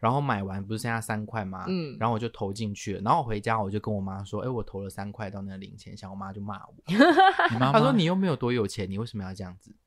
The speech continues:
Speaker 3: 嗯。
Speaker 1: 对，他们就觉得说你要帮助别人当然是好事，可是你可能要先评估自己的
Speaker 3: 能力。
Speaker 1: 能力。
Speaker 2: 能力。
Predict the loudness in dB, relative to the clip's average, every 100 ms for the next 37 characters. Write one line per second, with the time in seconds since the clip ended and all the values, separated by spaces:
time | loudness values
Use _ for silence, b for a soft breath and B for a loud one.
0 | _ _ _ -2 -2 0 2 2 2 0
1 | 0 0 2 2 2 2 -2 -2 0 0
2 | -2 -2 -2 -2 -2 -4 -8 -8 -8 -8
3 | -6 -6 -4 -4 -4 -4 -4 -4 -4 -6
4 | -8 -8 -10 -10 -16 -18 _ -6 -6 -4
5 | -2 0 0 0 -2